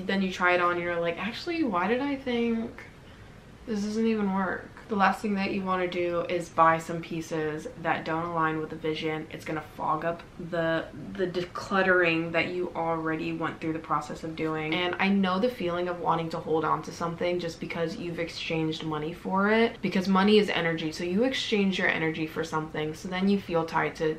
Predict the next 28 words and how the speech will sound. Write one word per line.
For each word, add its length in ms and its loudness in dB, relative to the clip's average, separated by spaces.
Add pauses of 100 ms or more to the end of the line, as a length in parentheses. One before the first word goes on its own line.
keeping 380 -4
it, 260 -2
and 200 0
you 120 -2
don't 200 0
wanna 220 2
feel 180 0
like 140 0
it's 140 -2
gone 300 4
to 100 -4
waste. 580 0 (100)
If 200 6
you 160 8
do 160 4
buy 160 6
some 260 2
things 240 -2
that 160 2
either 160 -2
don't 240 -2
fit 160 0
you 220 4
or 140 2
don't 180 -2
align 440 4
with 160 -2
you, 540 2